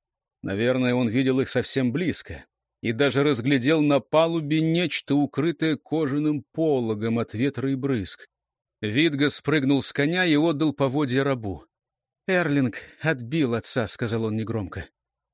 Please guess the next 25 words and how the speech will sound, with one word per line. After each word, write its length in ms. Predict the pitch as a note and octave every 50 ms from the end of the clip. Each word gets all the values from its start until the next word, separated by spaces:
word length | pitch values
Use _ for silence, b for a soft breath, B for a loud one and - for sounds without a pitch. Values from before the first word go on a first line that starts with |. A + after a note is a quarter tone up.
| _ _ _ _ -
И 160 | - F3 E3
тоже 580 | - _ - E3 E3 E3+ D#3 D3+ B2 A#2 C#3+ C#3
пошёл 400 | - D3 C3+ - - C#3+ C#3 C#3
на 160 | C#3+ C#3 C3
берег, 640 | B2 C3 D3+ E3 E3 E3 D3+ - - - - - - -
обходя 600 | C3 C#3 - - - D3+ D3 C3 B2+ C#3 B2+ A2
столпившихся 720 | - - B2+ A#2+ - - C3+ B2+ - - B2+ - - C3
людей. 480 | B2+ C3+ B2+ A2 A2 G2 E2+ D2+ - _ _ _ _ _ _ _ _ _ _ _ _ - -
Скэгги 480 | - - - - B2+ C3+ A#2+ A#2+ B2
хотел 340 | A2+ - B2 - C3+ C3 A#2+
было 220 | G#2+ B2 A#2+ B2
подойти 400 | A2+ - A#2 B2 B2 - - C3
к 80 | - -
нему, 260 | B2 C3 C#3+ D#3 D#3+
но 140 | D#3 C#3+ C3+
не 120 | C#3+ C#3
посмел. 680 | C#3 - C3+ A#2+ - - - D#3+ D#3 C3 F#2+ E2 - - _ _ _ _ _ _ _ _ _ _ _ _ _ _ _ -
И 160 | G2+ G2+ G#2
вот, 500 | G2 B2 E3 - C3+ - - - - _ _ _ _ _ _ -
наконец, 560 | G2 A2 A2+ - B2+ C3 D3+ E3 D#3+ - -
из-за 240 | D#3 A#2 A#2+ D3 C#3
поворота 500 | C#3+ C#3 C3+ C#3 C#3+ E3 E3 - E3 C3+
фьорда 500 | - - C#3+ D#3+ E3+ E3+ D#3+ D3+ D#3+ D3+
выдвинулись 600 | A2+ B2+ D#3+ D3+ C#3 D3+ D#3 D#3 D3+ C#3 - -
корабли. 600 | - C#3 C#3 D3 C#3 C3+ C3+ B2 G2 E2 -